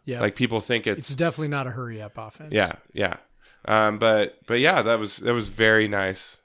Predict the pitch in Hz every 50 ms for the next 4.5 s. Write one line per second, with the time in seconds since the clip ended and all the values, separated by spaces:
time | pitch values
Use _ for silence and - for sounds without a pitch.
0 | - 92 95 98 98 92 92 - - - - 101 98 - - 101 98 95 92 92
1 | - - 247 277 285 156 98 95 95 92 90 - _ - - 127 117 113 - -
2 | - 110 104 - 117 117 - - - 123 110 107 - - - - 110 101 101 101
3 | 98 101 98 95 95 95 92 90 90 95 98 95 95 - 101 98 95 95 95 92
4 | 92 - - 98 92 90 92 90 92